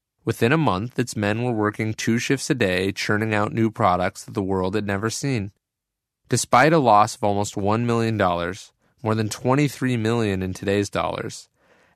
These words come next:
Edison would marshal enough energy to make nearly ten million dollars in revenue that year, two hundred plus million dollars today. He not only suffered a spectacular disaster, but he recovered and replied to it spectacularly.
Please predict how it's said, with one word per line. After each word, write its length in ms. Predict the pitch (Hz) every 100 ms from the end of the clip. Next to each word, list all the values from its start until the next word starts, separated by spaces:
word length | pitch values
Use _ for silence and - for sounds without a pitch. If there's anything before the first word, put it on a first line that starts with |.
| -
Edison 380 | 120 156 185 170
would 120 | 131
marshal 440 | 107 107 - 110
enough 240 | 101 104 -
energy 440 | 107 98 95 98
to 60 | 95
make 220 | 95 98
nearly 280 | 104 101 101
ten 400 | - - 127 139
million 320 | 127 120 113
dollars 400 | 104 98 95 92
in 80 | 95
revenue 360 | 98 98 90
that 220 | 90 87 -
year, 300 | 98 - - _ _ _
two 220 | - 147
hundred 560 | 131 - 127 127 113 95
plus 300 | - 92 -
million 260 | 95 90 87
dollars 380 | 87 87 90
today. 400 | - 98 95 - - _ _ _ _ _ _ _
He 120 | - 127
not 220 | 143 175
only 220 | 202 160
suffered 480 | - 143 151 123 104
a 40 |
spectacular 840 | - - 110 - 117 131 127 107 104
disaster, 720 | 98 104 117 117 - 98 - _ -
but 120 | - 127
he 100 | 131
recovered 640 | 131 - 175 175 131 123
and 180 | 123 120
replied 580 | 117 - 131 175 196 123
to 180 | 107 95
it 120 | -
spectacularly. 1000 | - 95 - 92 92 98 95 98 -